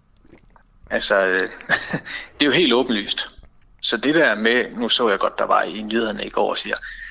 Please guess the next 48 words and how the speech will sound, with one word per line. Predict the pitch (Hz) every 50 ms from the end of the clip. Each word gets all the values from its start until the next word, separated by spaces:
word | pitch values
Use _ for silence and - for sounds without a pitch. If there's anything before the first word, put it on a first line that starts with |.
| - - - - - - -
"Testsystemet | - 180 180 - - - 147 - - 139 131 127 - - - - 104 101 98 95 98
kan | - -
ikke | 113 107 - -
følge | 107 104
med, | 113 131 156 -
og | - 117
derfor | - 120 107 - - 107
kan | - - 113 104
vi | 113
ikke | 123 120 -
holde | - 110 104 -
styr | - - - 135 117
på | - - - 92
epidem-, | 107 107 101 104 110 - - -
epidemien | - 117 113 - 127 117 110 117 127 135 120 110
over | 107 107 107
julen." | 104 104 110 120 - - - - - - - - - - - - - - - - -
Jamen, | 113 110 117 110 - - - 151 -
<laughs> | - - - - -
lige | 131 123
meget, | 123 127 127 123 - -
altså, | - - - - - 120 110 - -
testsystemet | - 160 156 - - - 131 - 139 123 113 104 101 98 92
er | 107
slet | - - 127
ikke | 117 113 -
designet | - - 120 135 165 175 165
til, | - 120
eller | 104 101 98
vil | 107 98
aldrig | - 110 113 120 -
kunne | - - - 190 208 247
holde | 208 117 107 -
styr | - - 123 110 101 - -
på | - 107 - - - - - -
en | 110 110 107 107
epidemi. | - - - 110 110 107 113 120 120 110 -
Det | 113
er | 120
sådan, | - 151 143 127 - - - - - - - - -
jeg | -
synes, | - 175 165
det | -
er | 165
en | 131
speciel | - - - 123 - 147 135 120 - -
udtalelse, | 120 127 - - - - - - - - -
egentlig. | - - - - - -